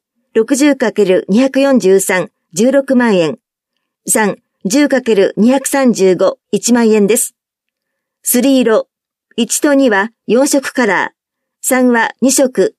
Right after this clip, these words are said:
黒と青です。発行部数はおよそ二十一万部。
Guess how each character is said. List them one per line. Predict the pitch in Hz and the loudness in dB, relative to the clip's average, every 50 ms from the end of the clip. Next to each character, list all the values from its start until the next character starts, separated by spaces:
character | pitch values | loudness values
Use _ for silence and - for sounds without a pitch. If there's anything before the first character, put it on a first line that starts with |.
| _ _ _ | _ _ _
黒 | - 311 294 269 254 | -2 0 0 0 0
と | - 220 202 - - | 0 0 0 0 0
青 | 214 226 214 196 | 0 2 2 2
で | 160 180 | 2 0
す。 | 226 - - - _ _ _ _ _ _ _ _ _ _ _ _ _ _ _ _ | -2 -2 -6 -10 _ _ _ _ _ _ _ _ _ _ _ _ _ _ _ _
発 | - 214 214 - | -6 -6 -6 -2
行 | - 294 294 262 | 0 0 0 2
部 | 262 269 | 0 -2
数 | - - 269 | -2 0 0
は | 262 220 196 185 - - - | 0 2 0 0 -2 -2 0
お | 202 208 | 0 0
よ | 233 226 | 0 0
そ | - 233 226 | 0 0 2
二 | 233 269 277 | 2 2 2
十 | 214 254 233 202 | 0 2 2 2
一 | 190 - - 208 | 0 0 0 0
万 | 208 202 196 190 | 2 2 2 2
部。 | 175 190 - - | 0 0 -2 -4